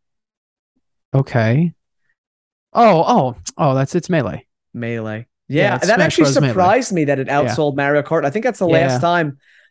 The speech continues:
Speaker 2: a Smash
Speaker 1: Yeah.
Speaker 2: Brothers game outsold a Mario Kart. I think it's the only time.
Speaker 1: Yeah. I mean, that was, honestly, there are people tell you that's the only reason I own a GameCube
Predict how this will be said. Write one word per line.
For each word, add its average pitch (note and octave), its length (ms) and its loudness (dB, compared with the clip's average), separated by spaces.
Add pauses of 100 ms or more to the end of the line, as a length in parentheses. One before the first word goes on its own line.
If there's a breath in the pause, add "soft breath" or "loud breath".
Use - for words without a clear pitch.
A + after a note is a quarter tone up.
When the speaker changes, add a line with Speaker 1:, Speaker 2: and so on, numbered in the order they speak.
(100)
Speaker 2:
a D3 60 -2
Smash E3 300 -2
Speaker 1:
Yeah. F#2 60 -6
Speaker 2:
Brothers D#3 240 0
game C#3+ 220 -2
outsold C#3+ 400 -4
a C3+ 60 -4
Mario C#3 300 -2
Kart. D3+ 340 0
I B2+ 80 -8
think D3+ 180 -8
it's - 160 -8
the C3+ 140 -6
only E3+ 340 -2
time. A2 360 -8 (400)
Speaker 1:
Yeah. B2 240 -2 (200)
I G3 120 2
mean, F#3 240 2
that G3+ 180 4
was, F3 260 0 (280)
honestly, E3 420 2
there D3+ 140 4
are D3 40 4
people C#3+ 280 -2
tell C#3 160 0
you C3+ 60 2
that's C3 180 -2
the C#3 60 0
only C3 120 -2
reason B2+ 220 -2
I - 20 -4
own B2 120 -4
a B2+ 40 -8
GameCube A#2+ 460 -8